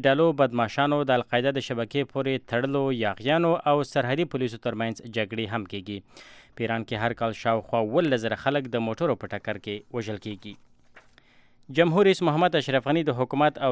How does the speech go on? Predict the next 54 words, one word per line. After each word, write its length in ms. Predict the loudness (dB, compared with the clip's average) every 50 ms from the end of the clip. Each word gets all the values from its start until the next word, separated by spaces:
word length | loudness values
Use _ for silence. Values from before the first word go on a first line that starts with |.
| 0 0
د 80 | -4 -6
اسلامي 320 | -4 -2 -2 -2 0 0 -2 -2
حزب 200 | -2 -2 -4 -2 -2
ترمنځ 320 | -2 0 0 0 0 -2 -4
د 80 | -4
سولې 220 | -4 -4 -2 0 -2
موافقه 340 | -2 -4 -6 -6 -2 -2 -2 -2 -2
پرون 180 | -4 -2 -4 -4 -2
پارک 180 | -2 -2 -2 -4 -6
کې 180 | -8 -8 -6
د 80 | -6 -6
ځانګړو 320 | -4 -4 -2 -2 -2 -2 -2
مراسمو 400 | -2 -2 -4 -4 -6 -6 -6 -6 -6
په 100 | -8 -6 -4
ترڅ 140 | -4 -4 -4
کې 180 | -6 -6 -4 -4
لاسلیک 300 | -4 -6 -6 -12 -12 -8
کړله. 240 | -8 -6 -6 -6 -8 _ _ _ -20 -20 -20 -20 -20 -20 -20 -20 -20 -20 -8 0
ښاغلي 280 | 0 2 2 2 2 2
غني 160 | 2 2 2 2
وویل، 260 | 2 4 4 4 4 2
د 80 | 2 2
موافقې 340 | 0 0 -2 -6 -4 -2 -2 -2
اصلي 200 | -2 -2 -2 0
هدف 260 | 0 2 2 0 2 2
دا 80 | 0 2
دی 80 | 2 0 -2 0
چې 100 | 0 0 0
افغانستان 500 | 0 0 -4 -2 -2 0 0 0 2 0 0
د 100 | 0 0 0 0 0
وران، 260 | 2 2 2 2 0 -4 -6 -12 -12 -10 -2
د 100 | 0 2 4
روان 260 | 4 6 4 4 4
بحران 300 | 2 0 0 0 0 0 -2
څخه 180 | -6 -2 0 0 0 2
وایستل 340 | 0 0 0 0 -2 -4 -4 -4
شي 100 | 0 2 2
او 20 | 2 2
ټینګار 340 | 2 0 2 4 4 4 4
یې 60 | 2
وکړ 200 | 0 -2 -2 -4 -2
چې 320 | -2 -2 0 0 0 0 0 -2
د 100 | -2 -2
هغه 240 | -2 -2 0 0 0 2
او 100 | 2 0
د 80 | -2 -2
ښاغلي 300 | -2 -4 -2 -2 -4 -2 -2
حکمتیار 460 | -4 -2 -2 -4 -4 -2 -2 -4 -2 0
ګډه 200 | 0 2 2 2
وظیفه 340 | -2 -2 -4 -4 0 0 0 2 4 4
دا 60 | 4 4
ده 80 | 4 2 2
چې 80 | 0 0 0 -2 -10 -20 -20 -20 -20 -20 -20 _ _ _ -10 0 0
جګړه 600 | 0 2 2 4 4 6 6 6 6 4 4 4